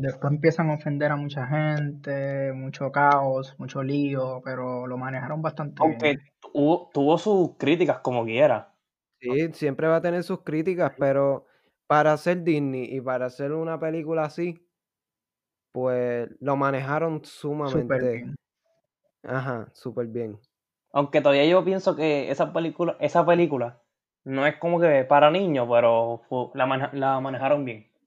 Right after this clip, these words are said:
Speaker 3: Sí, sí, es que, pues, obviamente uno la asocia a Disney con niños.
Speaker 2: Ujú.
Speaker 3: Y,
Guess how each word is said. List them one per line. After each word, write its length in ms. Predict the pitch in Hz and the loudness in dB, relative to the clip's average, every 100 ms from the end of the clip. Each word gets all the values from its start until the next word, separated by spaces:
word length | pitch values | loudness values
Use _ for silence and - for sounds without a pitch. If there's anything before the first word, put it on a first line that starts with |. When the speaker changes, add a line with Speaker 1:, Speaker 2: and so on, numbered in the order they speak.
| _ _ _ _ _ _ _ _ | _ _ _ _ _ _ _ _
Speaker 3:
Sí, 280 | - 175 208 | -6 -2 0
sí, 220 | 202 202 | 0 0
es 180 | 208 160 | 0 0
que, 200 | 196 185 | -2 -4
pues, 240 | 165 165 160 - | -2 -4 -4 -6
obviamente 520 | 143 151 165 165 160 | -6 -4 -2 -4 -4
uno 140 | 160 151 | -4 -2
la 120 | 151 | -2
asocia 560 | 139 - 143 147 139 123 | -4 -4 -4 -2 -2 -2
a 60 | |
Disney 420 | 120 139 131 123 113 | 0 -2 -4 -6 -8
con 220 | 113 113 | -10 -4
niños. 460 | 143 139 110 101 - _ _ _ _ | -4 -4 -6 -12 -20 _ _ _ _
Speaker 2:
Ujú. 260 | 135 127 196 _ | -10 -10 -12 _
Speaker 3:
Y, 760 | 123 127 127 127 123 127 120 | -8 -6 -6 -6 -8 -10 -12